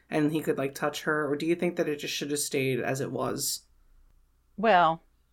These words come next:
Speaker 2: considering not a whole, that there's, uh, you know,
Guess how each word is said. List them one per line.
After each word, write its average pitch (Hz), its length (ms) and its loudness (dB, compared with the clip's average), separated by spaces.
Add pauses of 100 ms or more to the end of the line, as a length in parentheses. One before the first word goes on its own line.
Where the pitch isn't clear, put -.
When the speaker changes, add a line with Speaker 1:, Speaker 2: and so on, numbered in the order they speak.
(300)
Speaker 2:
considering 196 480 0
not 160 180 6
a 151 60 2
whole, 151 640 0
that 143 320 4
there's, 139 500 -2
uh, 123 340 0
you 143 80 -4
know, 113 140 -8